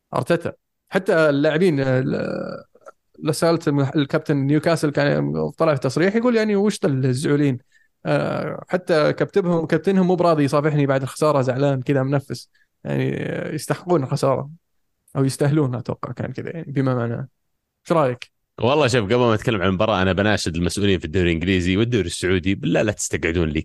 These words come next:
Speaker 2: كل الموسم هذا مباريات النصر مع مباريات أرسنال في نفس الوقت، وأروح الملعب، عرفت، المباراة توها بادية لها نص ساعة ولا بتبدأ بعد نص ساعة، يعني عيال مو باستهبال هو.
Speaker 1: <laughs>
Speaker 2: كل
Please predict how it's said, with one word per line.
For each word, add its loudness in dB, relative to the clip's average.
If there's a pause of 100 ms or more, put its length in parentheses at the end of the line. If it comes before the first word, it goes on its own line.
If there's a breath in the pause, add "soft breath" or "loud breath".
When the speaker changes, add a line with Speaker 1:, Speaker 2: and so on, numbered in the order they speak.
Speaker 2:
كل 2
الموسم 0
هذا 0
مباريات 0
النصر -2
مع -2
مباريات 0
أرسنال -2
في -4
نفس -4
الوقت، 0 (400 loud breath)
وأروح 2
الملعب، 2
عرفت، 2
المباراة 2
توها 0
بادية 2
لها 2
نص 0
ساعة 2
ولا 2
بتبدأ 0
بعد 0
نص 0
ساعة، 0
يعني 4
عيال 2
مو 0
باستهبال -2
هو. 2
Speaker 1:
<laughs> -2
Speaker 2:
كل 0